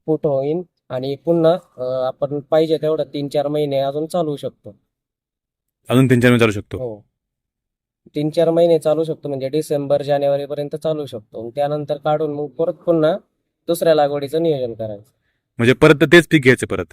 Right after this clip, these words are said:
Speaker 1: अ, पिकावरती पीक घेता येऊ शकतं, पण कसं आहे, त्या प्रकारचं आपलं शेत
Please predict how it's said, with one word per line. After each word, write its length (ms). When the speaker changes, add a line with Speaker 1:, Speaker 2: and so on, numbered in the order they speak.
Speaker 1:
अ, 140
पिकावरती 500
पीक 260
घेता 240
येऊ 140
शकतं, 300
पण 200
कसं 260
आहे, 80
त्या 220
प्रकारचं 480
आपलं 240
शेत 180